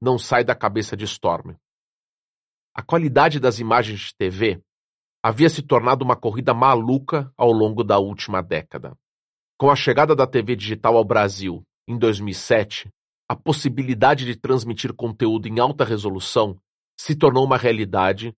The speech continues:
e gerou perspectivas, até então presentes apenas na cabeça dos autores de ficção científica.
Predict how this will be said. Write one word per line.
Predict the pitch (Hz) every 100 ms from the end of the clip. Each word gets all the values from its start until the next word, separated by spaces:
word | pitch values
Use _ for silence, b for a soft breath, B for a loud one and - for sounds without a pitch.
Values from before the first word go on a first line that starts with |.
| -
e | 151
gerou | 139 135 165
perspectivas, | 170 139 - 127 - - 139 107 92 - - _ -
até | 123 131 160
então | 160 143 139 135
presentes | 117 101 101 123 110 - - - _ -
apenas | 120 _ 156 170 156
na | 147
cabeça | 143 127 110 110 113
dos | 113 117
autores | 104 - 113 107
de | 120
ficção | - 107 - 117
científica. | - 120 - 98 80 - -